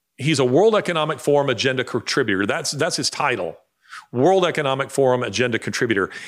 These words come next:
He's the guy who wrote one of the very influential books that led to kind of the mission of the World Economic Forum. It's a book called Limits to Growth, thirty million copies. And you're going,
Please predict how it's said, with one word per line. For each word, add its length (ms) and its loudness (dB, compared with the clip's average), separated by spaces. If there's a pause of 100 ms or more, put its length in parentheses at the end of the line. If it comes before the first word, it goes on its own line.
(100)
He's 320 0
the 80 0
guy 500 0
who 200 2
wrote 320 2
one 220 2
of 100 2
the 100 2
very 480 2
influential 680 0
books 480 2 (280)
that 160 -4
led 560 4
to 440 0 (340)
kind 200 0
of 80 4
the 80 2
mission 560 2
of 80 -2
the 80 2
World 240 4
Economic 400 -4
Forum. 380 2
It's 140 -4
a 40 -2
book 200 -2
called 200 0
Limits 420 0
to 80 -6
Growth, 360 0 (280)
thirty 600 0 (100)
million 460 2
copies. 500 -4
And 100 0
you're 100 0
going, 240 2